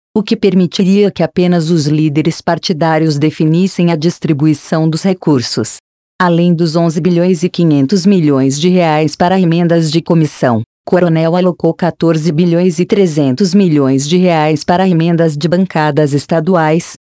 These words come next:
dezenove bilhões de reais para emendas individuais de deputados e cinco bilhões e quinhentos milhões de reais para emendas individuais de senadores. Em dois mil e vinte e quatro,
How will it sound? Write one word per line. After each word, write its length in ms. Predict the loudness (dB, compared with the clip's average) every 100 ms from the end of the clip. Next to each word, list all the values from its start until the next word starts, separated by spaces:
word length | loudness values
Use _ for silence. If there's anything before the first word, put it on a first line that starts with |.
| 0
dezenove 640 | 0 2 0 2 2 0
bilhões 500 | 0 2 2 0 0
de 120 | 0
reais 440 | 2 2 2 0 0
para 240 | 0 2
emendas 480 | 2 2 2 0 2
individuais 840 | 0 2 0 0 0 0 0 0
de 100 | -2
deputados 720 | -2 -2 -2 -2 0 0 0
e 60 | -2
cinco 340 | 0 -2 0
bilhões 480 | 0 0 2 0 0
e 60 | -2
quinhentos 560 | 0 2 2 0 0
milhões 540 | 2 2 2 2 0 0
de 80 |
reais 480 | 0 2 2 0 0
para 240 | 0 0 2
emendas 460 | 2 2 0 2
individuais 880 | 2 2 0 0 0 2 2 0 -2
de 80 | -4
senadores. 800 | -2 -2 0 0 0 -2 -6 -10 -16 _ _ _
Em 180 | 0 2
dois 300 | 2 2 2
mil 220 | 2 2
e 80 | 0
vinte 300 | 0 0 -2
e 40 |
quatro, 520 | -2 0 0 0 -2